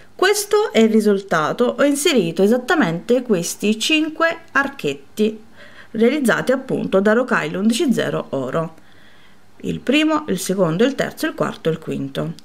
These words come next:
Queste sono le ultime tre rocaille inserite.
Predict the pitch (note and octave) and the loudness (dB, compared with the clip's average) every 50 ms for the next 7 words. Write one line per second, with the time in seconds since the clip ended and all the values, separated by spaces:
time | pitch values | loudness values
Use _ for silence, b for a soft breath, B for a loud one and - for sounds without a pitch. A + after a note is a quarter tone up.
0 | - - - - F4+ G4 F#4+ F#4+ - - F#4 F4+ F#4 - - - - A3 G#3+ G#3+ | -20 -14 -4 0 2 2 2 0 0 0 -2 -2 -2 -4 -4 0 2 4 4 4
1 | G#3+ A3 A3 A#3 C#4 D#4+ F4 - - D4 C4 A#3+ A3+ A3 A#3 A3 A3 G#3 G3 G#3 | 6 6 6 4 4 2 0 -2 0 2 2 4 4 2 4 2 2 4 4 2
2 | G#3 G#3 - A#3 G#3+ G#3+ G#3+ G#3 F#3+ G3 - - G#3+ A3 G#3+ G#3 G#3+ - G3+ F3+ | 0 2 2 2 2 2 2 0 0 -2 -2 2 4 4 6 4 4 2 0 0
3 | D#3+ B2+ B2+ D3 - - B3+ D#4 - | 0 -2 -4 -4 -2 0 0 0 0